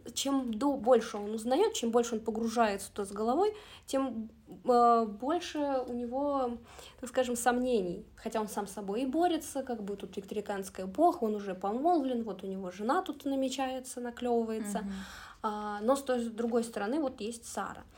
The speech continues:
Speaker 1: И стоит сказать про Чарльза, что это тот еще сукин сын, потому что он как бы и плотских утех не, не чужи-, не чужится, не чурается, так скажем. А, у него были приключения до встречи с Эрнестиной разные.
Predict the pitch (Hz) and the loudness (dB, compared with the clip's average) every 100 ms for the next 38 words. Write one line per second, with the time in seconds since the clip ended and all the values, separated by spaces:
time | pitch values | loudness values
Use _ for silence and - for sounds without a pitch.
0 | - - - 254 330 330 285 294 294 277 | -18 -14 -10 -2 0 0 2 2 2 -2
1 | 277 427 494 254 233 285 381 370 - 370 | 0 2 2 2 -2 -2 -2 -2 -2 2
2 | 339 233 226 202 196 190 233 240 196 180 | 4 2 -4 -8 -6 -4 -4 -2 -2 -4
3 | 190 - - - - 214 226 208 - 190 | -6 -16 -20 -20 -8 -4 -2 -4 -6 -4
4 | 180 180 - 220 190 196 190 180 175 - | -4 -4 -4 -2 -2 -4 -8 -6 -6 -6
5 | 202 190 185 185 196 190 - - 202 269 | -8 -8 -8 -6 -6 -6 -10 -10 -2 4
6 | 359 381 - 320 320 302 302 302 302 302 | 6 4 2 0 2 2 4 2 0 -2
7 | 294 - 277 277 277 262 262 262 247 254 | -4 -4 -6 -6 -6 -4 -4 -6 -8 -6
8 | 247 233 - 233 226 - - 226 233 226 | -6 -6 -6 -6 -6 -10 -8 -6 -2 -2
9 | 214 208 - 214 202 - - 208 202 202 | -2 -4 -8 -8 -6 -8 -6 -6 -6 -8
10 | 202 - - - - - 202 202 220 208 | -10 -18 -20 -20 -20 -8 -4 0 2 2
11 | 208 196 214 - 208 202 208 202 190 233 | 2 0 -6 -6 -6 -4 -2 -2 0 2
12 | 311 339 - 302 294 - 285 277 277 - | 2 0 -2 -2 -2 -2 -2 -4 -6 -8
13 | 269 262 254 247 - - - - - _ | -4 -2 -4 -6 -12 -20 -20 -20 -20 _
14 | - - - - - - 233 233 226 220 | -20 -20 -20 -20 -20 -10 -2 0 0 -2
15 | 208 | -4